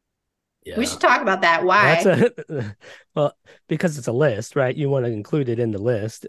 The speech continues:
Speaker 2: Um, well
Speaker 1: And, and in your nav tag.
Speaker 2: Yeah, in your nav tag. If your, if your navigation menu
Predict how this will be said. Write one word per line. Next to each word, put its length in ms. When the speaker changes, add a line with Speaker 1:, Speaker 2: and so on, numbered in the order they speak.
Speaker 2:
Um, 420
well 320
Speaker 1:
And, 280
and 240
in 140
your 120
nav 360
tag. 360
Speaker 2:
Yeah, 220
in 220
your 100
nav 220
tag. 200
If 140
your, 260
if 160
your 160
navigation 540
menu 300